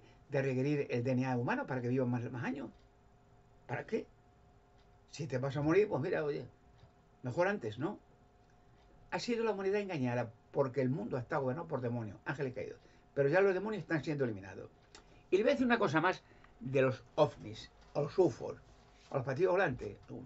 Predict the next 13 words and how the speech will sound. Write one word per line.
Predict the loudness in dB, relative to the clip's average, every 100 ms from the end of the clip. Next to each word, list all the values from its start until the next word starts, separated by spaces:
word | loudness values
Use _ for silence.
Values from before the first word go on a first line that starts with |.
| -10 -10 -6
diversos | -2 -2 0 -2
nombres. | -2 -4 -10 -16 -20 -20 -20 _ -18 -14 -14 -16 -8
No | 2 4
lo |
van | 4
a | 4
creer. | 0 -2 -8 _ _ -20 -20 -20 -20 -20 -20 -20 -20 -20 -20 -20 -6
Pero | 0 0
un |
día | 0 0
se |
lo | 0
demostraré. | 2 0 -2